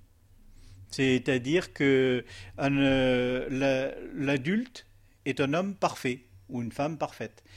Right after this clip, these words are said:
parce qu'il est à stat-, sa stature complète. Voilà. Mais ça ne veut pas dire qu'il ne tombe pas malade,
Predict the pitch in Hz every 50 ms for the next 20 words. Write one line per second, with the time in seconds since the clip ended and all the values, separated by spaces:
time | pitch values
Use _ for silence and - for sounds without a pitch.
0 | - - _ _ - 135 123 - - - 180 185 170 143 143 139 - 147 123 -
1 | - - 143 139 - - - - 156 127 - - 147 131 127 - - 175 170 -
2 | - 175 - - 127 120 117 - - - - - _ _ _ _ _ _ _ _
3 | _ _ - 131 117 104 98 - - - - _ - 135 127 185 180 165 156 -
4 | 147 135 127 185 233 - - 170 139 127 - 120 110 135 120 113 117 117 139 170
5 | 196 190 220